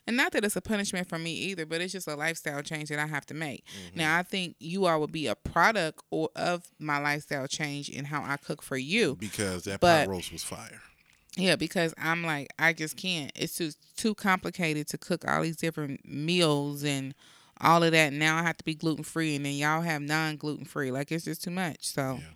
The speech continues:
Speaker 2: Well,
Speaker 1: but I will master it at some point.
Speaker 2: Yeah, it's brand new.
Speaker 1: I will master it in terms of, like, products and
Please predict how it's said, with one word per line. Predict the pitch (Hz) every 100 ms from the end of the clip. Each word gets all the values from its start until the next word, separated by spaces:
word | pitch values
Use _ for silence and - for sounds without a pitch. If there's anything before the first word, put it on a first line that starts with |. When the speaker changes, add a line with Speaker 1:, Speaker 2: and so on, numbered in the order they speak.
| _ _ _ - - _ _ -
Speaker 2:
Well, | 147 185 151 135 131 -
Speaker 1:
but | 180 202
I |
will | 208 233 262
master | 226 214 208 - -
it | - - _ _
at | - 156
some | - 156 147
point. | 151 202
Speaker 2:
Yeah, | 170
it's | 208 147
brand | 113 120 101
new. | 87 82 -
Speaker 1:
I | 156
will | 175 202
master | 196 180 180 - 170
it | 170
in | 160
terms | 160 170 165 160
of, | 156
like, | 156 147 147 -
products | - 180 165 156 147 143 - -
and | - 147 143 139 135